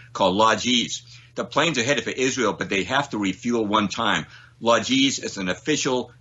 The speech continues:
uh, diversion airport for, uh, for a commercial aircraft. There's a out of, uh, fuel plane from Canada that actually went to Lodz. This is a New York Times story on September the tenth, two thousand and one. Landed on Lodz for refueling.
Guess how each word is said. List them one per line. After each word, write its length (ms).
uh, 300
diversion 540
airport 360
for, 280
uh, 420
for 240
a 40
commercial 420
aircraft. 580
There's 200
a 180
out 120
of, 280
uh, 460
fuel 320
plane 380
from 160
Canada 380
that 140
actually 280
went 180
to 60
Lodz. 260
This 280
is 160
a 100
New 120
York 160
Times 240
story 240
on 60
September 380
the 100
tenth, 240
two 100
thousand 280
and 80
one. 220
Landed 300
on 200
Lodz 420
for 120
refueling. 560